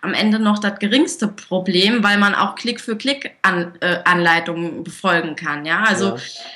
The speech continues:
Speaker 1: ähm, da hab ich mir wirklich vorher viel zu viel Kopf drum gemacht, äh, was ich da von der Technikseite her können muss. Und ich bin auch bei weitem heute noch kein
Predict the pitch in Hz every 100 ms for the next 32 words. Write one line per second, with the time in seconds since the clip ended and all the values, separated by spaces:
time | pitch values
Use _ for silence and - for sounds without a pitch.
0 | - 208 214 208 240 254 247 233 214 240
1 | 240 220 - 233 240 220 220 220 - _
2 | - 311 330 339 - 277 277 302 302 -
3 | - 247 233 226 226 269 - 220 220 220
4 | 240 240 - 233 233 220 214 240 247 240
5 | 214 220 208 208 208 202 - 240 294 208
6 | 165 226 - - - - - 240 - 254
7 | 240 240 226 240 311 370 233 220 247 277
8 | 262 190 190 - 196 175 170